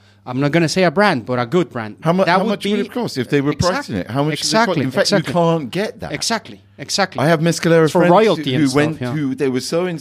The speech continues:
Speaker 2: you know, they were like, "God, let's go to Scotland and we'll go visit the islands and the, and those
Speaker 1: Yeah.
Speaker 2: productions. We've learned so much
Speaker 1: Yeah.
Speaker 2: about mezcal,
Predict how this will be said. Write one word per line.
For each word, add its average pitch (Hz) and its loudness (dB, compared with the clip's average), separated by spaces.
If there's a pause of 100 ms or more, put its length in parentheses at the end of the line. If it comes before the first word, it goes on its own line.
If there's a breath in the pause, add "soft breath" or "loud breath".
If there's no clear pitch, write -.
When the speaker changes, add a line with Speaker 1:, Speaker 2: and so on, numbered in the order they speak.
Speaker 2:
you 147 -6
know, 117 -2
they 113 -4
were 117 -2
like, 113 -6
"God, 127 -12
let's 131 -12
go 135 -2
to - -10
Scotland 135 -2
and 117 0
we'll 113 -4
go 143 2
visit 127 -2
the - -6
islands 143 0
and 117 0
the, 101 -2 (320 loud breath)
and 120 -10
those 139 -2
Speaker 1:
Yeah. 143 4
Speaker 2:
productions. 135 -2
We've 131 -2
learned 147 2
so 156 -4
much 143 -2
Speaker 1:
Yeah. 143 6
Speaker 2:
about 143 0
mezcal, 147 0